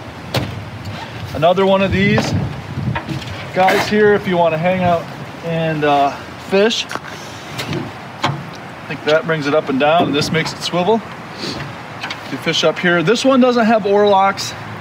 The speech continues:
This customer didn't wanna mess with them. Most of our boats are set up for rowing. Terrova iPilot trolling motor we talked about. Giant T V screen, Helix ten. Mercury one fifteen eighty. It's got the vessel view that you can, um,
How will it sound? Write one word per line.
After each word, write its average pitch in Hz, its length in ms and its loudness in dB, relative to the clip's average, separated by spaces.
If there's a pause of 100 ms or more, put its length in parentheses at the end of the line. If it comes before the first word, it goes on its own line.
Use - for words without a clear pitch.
(300)
This - 100 -10
customer 156 400 0
didn't 143 160 2
wanna 143 160 4
mess 143 280 2
with 127 100 -4
them. 139 180 2
Most 156 240 0
of 160 60 2
our 143 120 4
boats 135 300 2
are 123 60 0
set 123 200 -2
up 127 180 4
for 117 200 0
rowing. 127 440 4 (1700)
Terrova 180 680 4
iPilot 175 360 4
trolling 185 320 4
motor 180 220 4
we 170 120 2
talked 170 320 2
about. 165 340 4 (340)
Giant 170 380 4
T 185 160 0
V 170 120 -2
screen, 175 500 -2
Helix 170 340 0
ten. 165 360 4 (1200)
Mercury 156 320 0
one 156 200 2
fifteen 165 440 -4
eighty. 151 320 4
It's 147 160 2
got 151 200 2
the 131 100 -2
vessel 151 340 2
view 147 360 4
that 135 200 0
you 135 80 0
can, 120 320 2
um, 117 320 0